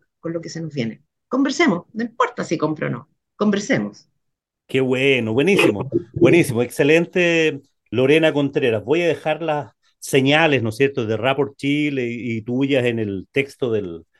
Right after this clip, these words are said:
Speaker 2: de este episodio del podcast, para que las personas que te quieran ubicar, te,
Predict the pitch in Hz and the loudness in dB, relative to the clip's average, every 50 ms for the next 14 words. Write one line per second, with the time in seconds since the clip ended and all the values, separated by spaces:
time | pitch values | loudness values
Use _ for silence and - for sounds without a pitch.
0 | _ _ _ _ _ _ - - - - 107 104 - - 120 113 107 104 104 101 | _ _ _ _ _ _ -20 -12 -8 -6 -6 -6 -6 -4 -2 0 0 2 2 0
1 | 98 95 98 98 - - 143 143 143 143 139 120 110 110 - 156 120 120 - - | -2 -4 -8 -8 -4 -2 -2 0 0 0 0 0 -2 -2 -2 -2 -2 -2 -4 -8
2 | 123 131 - _ _ _ _ _ _ _ _ - 117 117 120 117 - 123 120 117 | -12 -12 -14 _ _ _ _ _ _ _ _ 0 2 2 2 2 0 0 0 0
3 | 113 113 110 104 - - - 113 - 147 135 139 139 - 117 120 101 92 139 147 | 0 0 -2 -2 -2 -4 -4 -4 -2 -2 -2 -2 -4 -6 -8 -8 -4 -2 -2 -2
4 | 143 135 127 120 117 113 147 147 151 147 - - 107 - | 0 -2 -2 -4 -2 0 2 2 2 2 0 -4 -8 -8